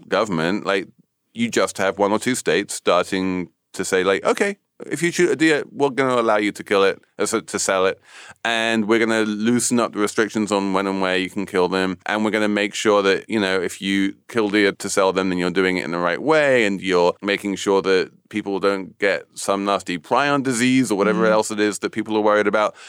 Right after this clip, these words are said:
Speaker 1: But just normalize venison, because there is not nearly enough of this really delicious, low-fat, nutritious, fantastic meat in this country.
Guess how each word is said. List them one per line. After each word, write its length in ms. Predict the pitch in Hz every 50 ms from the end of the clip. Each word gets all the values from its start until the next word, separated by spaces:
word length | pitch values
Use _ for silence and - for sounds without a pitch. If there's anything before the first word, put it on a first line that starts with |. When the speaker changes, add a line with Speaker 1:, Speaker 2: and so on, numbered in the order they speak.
| - -
Speaker 1:
But 180 | - 147 143 - - _ _ -
just 220 | - 170 165 - - -
normalize 1000 | 113 120 123 131 143 156 185 202 214 226 220 214 196 190 185 175 160 127 101 85
venison, 600 | 76 95 104 123 147 127 - - 76 64 60 -
because 500 | - 98 - 113 101 98 98 90 - - - - _ _ _ _ _ _ _ _ _
there 280 | - 113 113 113 113 117
is 340 | 113 113 113 104 - - - _ _
not 240 | - 107 123 131 - 123
nearly 280 | 131 131 151 160 160
enough 360 | 143 127 127 127 113 - - -
of 220 | 95 98 92 -
this 220 | 95 98 - - -
really 260 | 95 101 110 127 139
delicious, 880 | 127 135 120 107 101 98 - - 104 101 101 98 98 98 - - -
low-fat, 600 | 90 87 98 107 104 - 101 98 95 95 90 - -
nutritious, 880 | 92 90 - - 98 92 - - 95 92 90 92 90 87 - - - - _
fantastic 760 | - - 92 92 90 - 95 90 87 - - 98 80 - -
meat 220 | 92 101 87 - -
in 140 | - 78
this 160 | 78 73 73 -
country. 340 | - 65 78 - 78 -